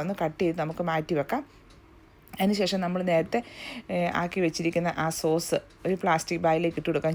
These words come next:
ചൂടാറിയ ശേഷം പൈപ്പിംഗ് ബാഗ് ഉണ്ടെങ്കിൽ അതിലേക്ക് ഇട്ട് കൊടുക്കാം. ഇല്ലെങ്കിൽ ഒരു പ്ലാസ്റ്റിക് കവർ എടുത്തിട്ട് ദേ ഇതുപോലെ അങ്ങോട്ട് ചെയ്താലും മതി കേട്ടോ. ഒന്നും അല്ലെങ്കിൽ സ്പൂൺ വെച്ചിട്ടായാലും നമുക്ക് ഫില്ല് ചെയ്ത് കൊടുക്കാവേ. ഇതെല്ലാം നമുക്ക് നന്നായിട്ടൊന്ന് ഫില്ല് ചെയ്ത് കൊടുക്കാം. അതിന്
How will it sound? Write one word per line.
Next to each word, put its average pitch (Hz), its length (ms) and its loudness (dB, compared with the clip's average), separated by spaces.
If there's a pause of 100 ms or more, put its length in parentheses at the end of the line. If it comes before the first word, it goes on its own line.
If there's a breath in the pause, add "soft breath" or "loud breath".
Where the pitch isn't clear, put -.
ചൂടാറിയ 165 580 2
ശേഷം 151 220 0 (100)
പൈപ്പിംഗ് 175 340 2
ബാഗ് 185 240 2
ഉണ്ടെങ്കിൽ 165 260 0
അതിലേക്ക് 156 280 2
ഇട്ട് 160 100 -4
കൊടുക്കാം. 156 280 0
ഇല്ലെങ്കിൽ 208 260 2
ഒരു 185 120 0
പ്ലാസ്റ്റിക് 170 400 0
കവർ 175 220 0
എടുത്തിട്ട് 165 280 -6
ദേ 165 60 2 (480 loud breath)
ഇതുപോലെ 180 420 2
അങ്ങോട്ട് 165 240 -2 (100)
ചെയ്താലും 165 380 2
മതി 147 160 2
കേട്ടോ. - 200 -2 (100)
ഒന്നും 190 240 0
അല്ലെങ്കിൽ 175 300 0 (100)
സ്പൂൺ 170 280 -2 (100)
വെച്ചിട്ടായാലും 175 460 0
നമുക്ക് 165 300 -2
ഫില്ല് 175 180 0
ചെയ്ത് 170 160 4
കൊടുക്കാവേ. 156 340 2 (520 loud breath)
ഇതെല്ലാം 196 340 4
നമുക്ക് 180 280 -2
നന്നായിട്ടൊന്ന് 170 600 0
ഫില്ല് 175 240 0
ചെയ്ത് 165 200 2
കൊടുക്കാം. 220 260 0 (520 loud breath)
അതിന് 180 180 2